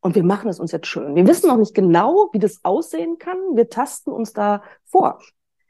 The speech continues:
wie das, wie de-, wie ein schönes Leben für uns aussieht, tatsächlich.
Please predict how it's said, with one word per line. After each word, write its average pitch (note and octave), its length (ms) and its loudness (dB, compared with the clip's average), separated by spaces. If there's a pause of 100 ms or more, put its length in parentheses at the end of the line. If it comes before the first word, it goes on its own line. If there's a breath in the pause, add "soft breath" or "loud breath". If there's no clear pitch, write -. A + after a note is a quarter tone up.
(240)
wie G#3+ 100 4
das, G#3+ 280 4
wie G3+ 80 2
de-, F#3+ 280 4
wie G#3 80 2
ein F#3+ 80 0
schönes C4+ 340 -2
Leben B3+ 240 0
für - 140 -12
uns A3 120 -10
aussieht, - 680 -12
tatsächlich. - 600 -16